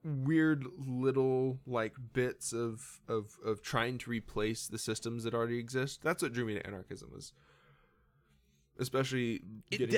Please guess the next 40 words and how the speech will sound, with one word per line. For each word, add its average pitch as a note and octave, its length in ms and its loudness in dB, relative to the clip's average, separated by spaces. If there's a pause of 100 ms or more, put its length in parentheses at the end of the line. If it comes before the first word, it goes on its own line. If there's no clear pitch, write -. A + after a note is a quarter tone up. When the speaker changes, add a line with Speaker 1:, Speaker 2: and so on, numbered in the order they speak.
(120)
Speaker 2:
definitely D4+ 260 0
Speaker 1:
like, G3+ 200 0
crypto C#3 360 4
anarchism A#2 580 2
is, G2+ 280 -4
it's - 260 -4
like A#2 240 -4
the B2+ 100 0
goal G#3 500 8
is C3+ 160 4
to C3+ 140 -2
make B2 280 0
things A2 400 -4
that G#2 140 -2
just A2+ 380 -4
replace A#2+ 1000 -2 (100)
what's B2 260 0
already A2 200 0
existing A2 420 -6
because G#2 300 -2
it's F2+ 140 -8
better. F#2 540 0 (680)
It's C3+ 240 -4
just C#3 280 -2
a C#3 40 -2
matter B2+ 340 2
of, A2 140 -4
like, G#2+ 360 0 (380)
free C#3 140 0
open C3+ 180 0
source A#2+ 280 -2
software G#2+ 420 -2
can - 180 -10
replace G2+ 360 0
everything G2+ 380 -2
in G2 60 -4
your F#2+ 100 -4
day-to-day G2+ 420 0
life. F#2+ 460 0 (180)
Speaker 2:
Yeah. G4+ 80 0